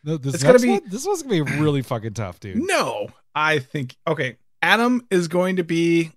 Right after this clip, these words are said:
Speaker 2: uh, representing Eldrazi Conscription.
Speaker 1: Which I play, have played, and I think it's fantastic.
Speaker 2: Yeah.
Speaker 1: That is, that isn't me lying. I'm just like, I, the,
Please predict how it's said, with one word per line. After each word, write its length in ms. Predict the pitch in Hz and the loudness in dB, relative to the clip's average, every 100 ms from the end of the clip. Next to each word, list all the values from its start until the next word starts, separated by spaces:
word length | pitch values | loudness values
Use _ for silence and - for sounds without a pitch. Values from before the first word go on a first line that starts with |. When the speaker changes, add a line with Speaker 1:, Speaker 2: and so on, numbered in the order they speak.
| - | -8
Speaker 2:
uh, 560 | 151 151 151 151 147 139 - _ - | -4 0 0 0 -2 -6 -14 _ -2
representing 800 | 151 139 165 143 143 139 143 147 | 0 2 2 2 2 0 -2 -2
Eldrazi 600 | 147 135 135 135 139 160 | -4 -2 0 0 0 0
Conscription. 720 | 190 - - 123 - 127 170 _ _ | -2 -2 -4 -6 -6 -8 -10 _ _
Speaker 1:
Which 220 | 156 165 | 0 0
I 160 | - 143 | 2 -2
play, 640 | - 139 135 135 143 170 _ _ _ _ _ _ _ | 0 0 2 2 0 -2 _ _ _ _ _ _ _
have 380 | - 156 147 151 | -6 -2 0 -2
played, 540 | - 147 135 139 175 196 | -2 0 2 2 0 -4
and 120 | 139 127 | -6 -4
I 80 | 131 | -4
think 180 | 143 | -4
it's 120 | 131 - | -8 -6
fantastic. 920 | 147 123 - 135 120 - 147 185 - _ _ _ _ _ _ - | -6 -6 -6 -8 -10 -6 -6 -6 -12 _ _ _ _ _ _ -4
Speaker 2:
Yeah. 220 | 180 - - | -4 -4 -10
Speaker 1:
That 100 | 151 | -8
is, 100 | 156 | -8
that 180 | 143 151 | -6 -4
isn't 140 | 151 | -4
me 100 | 143 131 | -4 -2
lying. 440 | 127 135 110 113 | 0 0 0 0
I'm 120 | 127 | -2
just 180 | 123 123 | -2 -2
like, 180 | 131 123 | -2 0
I, 120 | 131 120 110 101 | -2 -2 -4 -4
the, 240 | 151 185 | 0 0